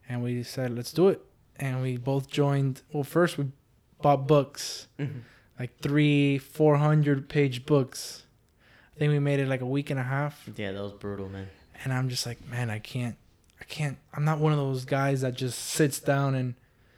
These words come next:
Speaker 1: you know, pounds two hundred pages a
Speaker 2: And
Speaker 1: day."
Speaker 2: these are, these are L sat study books, huge,
Speaker 1: Yeah.
Speaker 2: thick for the L sat.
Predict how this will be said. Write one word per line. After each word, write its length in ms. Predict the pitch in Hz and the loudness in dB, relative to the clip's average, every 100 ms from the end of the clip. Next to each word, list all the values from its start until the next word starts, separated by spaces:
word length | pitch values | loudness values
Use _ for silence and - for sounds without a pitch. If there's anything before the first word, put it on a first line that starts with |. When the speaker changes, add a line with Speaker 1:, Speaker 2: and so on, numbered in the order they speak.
| _ _ _ | _ _ _
Speaker 1:
you 80 | - | -4
know, 80 | 135 | -4
pounds 440 | - 147 139 131 - | -2 0 0 0 -2
two 180 | - | 0
hundred 260 | 143 139 135 - - | 0 0 -2 -8 -6
pages 340 | - 139 131 | 0 0 0
a 60 | 120 | -2
Speaker 2:
And 80 | 120 | 0
Speaker 1:
day." 100 | 131 | 2
Speaker 2:
these 80 | 127 | 4
are, 180 | 117 107 | 4 2
these 200 | 110 123 | 2 2
are 80 | 113 | 4
L 200 | - 123 | 6 4
sat 360 | 120 - 117 - | 4 4 2 2
study 380 | - - 117 104 | -2 0 0 -2
books, 340 | - 87 - | -6 -8 -10
huge, 200 | - 127 131 | -8 -2 0
Speaker 1:
Yeah. 120 | 120 - - | 0 -2 -2
Speaker 2:
thick 360 | 131 127 - - - _ _ _ _ | 0 0 -6 -20 -20 _ _ _ _
for 140 | - 110 | -12 -8
the 100 | 107 | -8
L 100 | 101 | -10
sat. 220 | - | -12